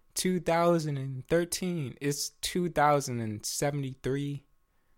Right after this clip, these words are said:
You gonna be old, wrinkly, t-, tattoo sagging. It's not gonna look anything like when you first got it. So, yeah, make sure you get a tattoo that's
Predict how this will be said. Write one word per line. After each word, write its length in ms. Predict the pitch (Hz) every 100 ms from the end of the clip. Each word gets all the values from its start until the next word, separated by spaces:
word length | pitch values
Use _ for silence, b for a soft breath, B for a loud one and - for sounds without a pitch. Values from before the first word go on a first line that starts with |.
| _ _ _ _ _ _ _ _ _
You 160 | 131 170
gonna 140 | 165
be 140 | 139 127
old, 320 | 127 151 143
wrinkly, 380 | 135 156 156 156
t-, 160 | 143 - - - -
tattoo 560 | - 156 - 165 165
sagging. 680 | 151 - 156 160 160 160 151 _ _ _ _ _ _ _
It's 240 | 143 135 -
not 280 | 151 151
gonna 220 | 147 143 139
look 160 | 123 -
anything 480 | 151 185 175 175 160
like 220 | 151 151
when 100 | 123
you 120 | 117
first 300 | 113 120 113
got 220 | - 117 110
it. 120 | -
So, 260 | - 110
yeah, 440 | 110 117 117 107 104 - _ _ -
make 120 | 160
sure 140 | 160 151
you 160 | 147
get 180 | 139 123
a 40 |
tattoo 680 | 110 123 110 - 117 110 110
that's 540 | 110 110 - - -